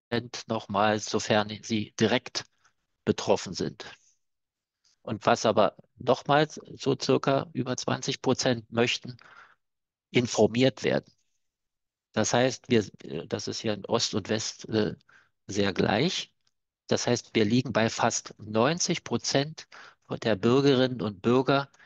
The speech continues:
die in irgendeiner Weite, Weise einbezogen werden möchten, wenn es Infrastru-, wenn, wenn es zu Infrastrukturprojekten, äh,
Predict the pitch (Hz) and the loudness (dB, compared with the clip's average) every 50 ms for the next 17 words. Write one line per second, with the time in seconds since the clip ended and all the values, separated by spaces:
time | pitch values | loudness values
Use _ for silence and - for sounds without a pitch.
0 | - - _ _ _ _ - - 123 120 120 127 - - _ _ _ _ _ _ | -20 -20 _ _ _ _ 0 4 8 8 8 8 6 2 _ _ _ _ _ _
1 | _ - - 107 104 - - 131 156 175 185 185 180 - - - 113 117 120 117 | _ -10 -8 -8 -8 -2 2 2 4 4 2 0 -2 0 2 4 4 4 4 2
2 | 110 104 - - - - 120 123 - 135 135 135 - - - 104 104 101 117 117 | 2 2 0 -2 -2 -2 -4 -2 -2 -4 -6 -6 -8 -6 -2 -2 0 0 -2 -2
3 | 117 127 - - - 123 135 143 156 139 123 110 - - - 117 107 104 - 104 | -2 -4 -2 2 2 2 2 0 -2 0 0 0 2 2 2 2 2 2 0 -6
4 | 92 85 107 98 98 98 - 101 95 101 113 120 117 - - - 165 170 - _ | -6 0 2 4 4 2 0 -6 -2 -2 0 0 -2 -4 -8 -10 -14 -14 -14 _
5 | - _ _ _ - - _ _ _ - 104 113 117 120 127 - - - 117 - | -20 _ _ _ -20 -20 _ _ _ 0 2 2 2 2 -2 -2 0 0 0 2
6 | - - 120 123 - - 110 101 - - 107 98 - - 110 107 107 104 104 - | 2 0 0 0 2 0 2 2 2 -2 -4 -8 -6 -6 -6 -6 -6 -8 -6 -6
7 | 104 101 104 110 - - - 107 104 90 95 101 - - 107 107 - 101 - - | -6 -4 -4 -4 -2 0 2 4 4 4 2 0 0 -2 -2 0 -2 -4 -6 -4
8 | - 101 90 - - 104 92 95 98 - _ - - 101 - _ - - - - | -4 -4 -4 -4 -2 -2 0 0 -2 -2 _ -12 -12 -12 -12 _ -20 -18 -18 -18
9 | - _ _ - - - 98 95 | -18 _ _ -4 -2 -2 0 -2